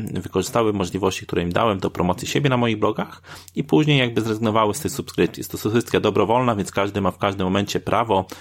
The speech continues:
do włączenia takiej subskrypcji, ale do tej pory w suma środków, jakie udało mi się zebrać, była to kwota dwa tysiące trzydzieści osiem złotych. Jeśli na przykład ktoś myśli na ten temat, że okej,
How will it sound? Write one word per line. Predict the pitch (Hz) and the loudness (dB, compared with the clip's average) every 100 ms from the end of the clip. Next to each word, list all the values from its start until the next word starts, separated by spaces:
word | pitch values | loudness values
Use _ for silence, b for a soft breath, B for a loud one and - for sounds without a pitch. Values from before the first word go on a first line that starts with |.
| B | B
do | 92 | 0
włączenia | 90 92 135 | 2 2 0
takiej | 92 - 82 | -2 -6 -10
subskrypcji, | - - - - 127 143 B B B | -10 -10 -8 -4 -4 -4 B B B
ale | - 175 | -2 0
do | 165 | 2
tej | 156 139 | 2 2
pory | 143 196 151 | 2 2 0
w | - - | -2 -12
suma | - 147 180 139 110 - | 0 4 4 4 0 -8
środków, | - 127 127 - 101 | -2 0 0 -2 -2
jakie | - 101 98 | 0 0 0
udało | 92 110 135 | 0 0 0
mi | 113 | -2
się | - 92 90 95 B B B | 0 0 0 -2 B B B
zebrać, | - 117 117 107 - | 0 0 2 -2 0
była | 98 | 0
to | 95 | 0
kwota | - 107 104 92 - | 0 -2 2 0 0
dwa | 95 117 | -4 -2
tysiące | - - 101 85 | 0 0 0 -2
trzydzieści | - 85 92 90 - 85 B B - | -4 0 0 0 -4 -8 B B -6
osiem | 90 92 | -2 0
złotych. | 85 82 - - B B B | 0 0 -2 -16 B B B
Jeśli | - - | -2 0
na | 110 | 2
przykład | 160 185 | 2 0
ktoś | - 123 | 0 0
myśli | 123 165 - 123 | 2 0 2 2
na | 113 | 2
ten | 101 | 0
temat, | 90 110 110 98 | 2 4 4 2
że | 90 | -2
okej, | - - 117 104 | -4 0 2 2